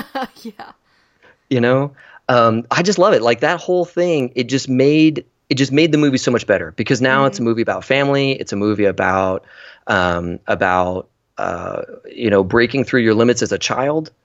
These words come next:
Speaker 2: and then using that to allow yourself to break through limits as an adult.
Speaker 1: And maybe how, you know, knowing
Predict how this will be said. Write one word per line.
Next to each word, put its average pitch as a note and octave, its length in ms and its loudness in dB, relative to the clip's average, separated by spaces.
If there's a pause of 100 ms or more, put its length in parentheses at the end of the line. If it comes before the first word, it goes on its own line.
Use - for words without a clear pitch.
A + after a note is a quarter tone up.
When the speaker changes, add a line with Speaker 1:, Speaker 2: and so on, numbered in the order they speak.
(480)
Speaker 2:
and A2+ 200 2
then A2 160 0
using A#2 420 0
that G#2+ 340 -2
to G2 480 -2
allow G2 400 2
yourself F#2 800 -4 (320)
to G2 100 -2
break G2 280 -2 (180)
through G2 260 -6
limits F2+ 300 -4
as E2+ 120 -6
an D#2+ 100 -10
adult. D#2+ 320 -12 (360)
Speaker 1:
And B3+ 160 -14
maybe B3 340 -14
how, G3+ 440 -14 (400)
you A3+ 140 -16
know, G3+ 100 -12
knowing A3 560 -12